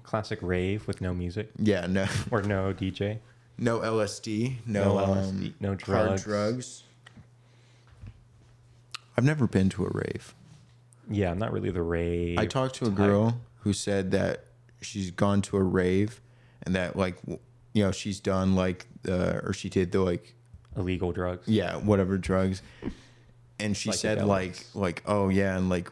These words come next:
Speaker 2: whenever me and my friends do it, we need to, like, chew gum. Otherwise, like, there's the risk of, like, biting our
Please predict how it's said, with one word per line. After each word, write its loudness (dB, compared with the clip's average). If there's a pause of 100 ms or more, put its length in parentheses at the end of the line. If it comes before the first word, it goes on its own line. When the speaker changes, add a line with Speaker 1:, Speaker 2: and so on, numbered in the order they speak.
(140)
Speaker 2:
whenever 2
me 6
and 4
my 0
friends -2
do 2
it, -2
we 2
need 2
to, -6
like, -4
chew -4
gum. 0
Otherwise, -2
like, -10
there's -4
the -4
risk -2
of, -12
like, -10
biting -4
our -8